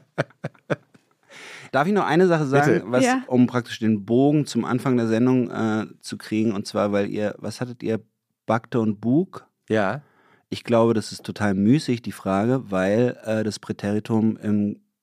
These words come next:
Speaker 1: äh, kolloquial gesprochenen Deutsch, äh, abgeschafft ist. Man sagt, "Ich habe gebacken."
Speaker 3: Das stimmt.
Speaker 2: Ja.
Speaker 1: Egal, was man sagen will, oder?
Speaker 3: Ich mache manchmal so Momente, wo ich dann so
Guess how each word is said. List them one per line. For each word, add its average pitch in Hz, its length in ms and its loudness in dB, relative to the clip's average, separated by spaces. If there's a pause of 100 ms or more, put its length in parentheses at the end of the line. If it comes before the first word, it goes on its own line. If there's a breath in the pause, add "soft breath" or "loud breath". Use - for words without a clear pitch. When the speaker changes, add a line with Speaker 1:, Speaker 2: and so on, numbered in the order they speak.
(240)
Speaker 1:
äh, 104 360 -4 (920 soft breath)
kolloquial 110 680 2
gesprochenen 113 600 -2
Deutsch, 101 500 0
äh, 101 280 -4 (180)
abgeschafft - 560 -8
ist. 98 220 -12 (320)
Man 107 120 -4
sagt, 107 240 -4
"Ich - 200 -10
habe 113 260 0
gebacken." 98 480 -6 (140)
Speaker 3:
Das - 160 -16
stimmt. 226 340 -8
Speaker 2:
Ja. 92 160 0 (480)
Speaker 1:
Egal, 107 540 0 (500)
was 107 320 -2
man 104 220 2
sagen 107 320 0
will, 117 260 2 (380)
oder? 143 320 0 (240)
Speaker 3:
Ich 247 100 -2
mache 277 180 0
manchmal 285 480 2
so - 140 -4
Momente, 269 560 4 (480)
wo 240 100 0
ich 247 120 -4
dann 240 180 0
so 233 280 -2